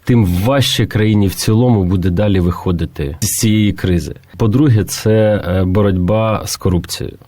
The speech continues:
Причому ми говоримо, е, про те, що, скажімо так, ми не хочемо про це говорити,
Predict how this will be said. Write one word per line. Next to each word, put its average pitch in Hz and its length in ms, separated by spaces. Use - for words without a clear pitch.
Причому 117 420
ми 113 180
говоримо, 107 1200
е, 90 260
про 107 120
те, 123 300
що, 104 580
скажімо 113 380
так, 95 280
ми 139 140
не 143 120
хочемо 135 560
про 117 140
це 117 180
говорити, 107 600